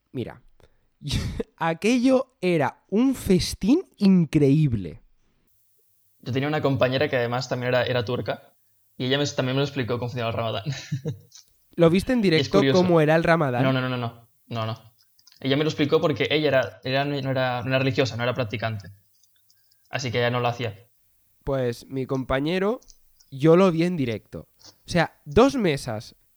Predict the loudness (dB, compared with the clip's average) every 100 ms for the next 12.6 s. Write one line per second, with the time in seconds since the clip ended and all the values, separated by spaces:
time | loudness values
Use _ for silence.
0 | _ 2 2 2 0 -2 -2 _ _ _
1 | -6 -4 2 2 2 -2 -6 -2 -4 -4
2 | -12 _ -2 0 0 0 0 2 2 2
3 | -2 -8 -20 _ _ _ _ _ _ -8
4 | 2 4 4 2 4 6 6 4 2 2
5 | 2 2 0 2 4 6 6 4 -2 0
6 | 2 4 4 4 0 -10 -20 -20 -8 -2
7 | 0 2 0 2 4 6 6 4 2 -4
8 | -6 0 2 2 4 4 4 0 0 -4
9 | -8 _ _ 0 2 4 2 2 0 4
10 | 2 2 -2 2 4 4 4 4 6 6
11 | 4 0 4 4 6 4 4 0 2 0
12 | 4 4 4 4 2 2